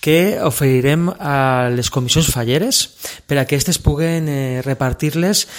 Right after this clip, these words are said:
en les seues barres i en els seus casals durant les festes falleres.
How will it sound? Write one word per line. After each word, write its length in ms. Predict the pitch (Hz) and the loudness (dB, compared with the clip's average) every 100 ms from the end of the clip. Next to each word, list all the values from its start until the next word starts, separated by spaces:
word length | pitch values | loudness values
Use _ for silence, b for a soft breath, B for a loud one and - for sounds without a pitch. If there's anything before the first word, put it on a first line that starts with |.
| B - | B -4
en 80 | |
les 100 | 127 | 0
seues 300 | 131 123 123 | 2 2 2
barres 460 | 151 214 247 247 - | 2 2 0 0 -2
i 140 | 151 127 | -2 -2
en 100 | 123 | -2
els 80 | |
seus 160 | 143 131 | -2 0
casals 480 | 135 - 120 117 - | 0 0 0 -2 -4
durant 260 | 131 131 | -2 0
les 140 | 135 - | 0 0
festes 260 | 139 151 | 0 0
falleres. 520 | - 123 117 113 - | -2 -2 -2 -4 -8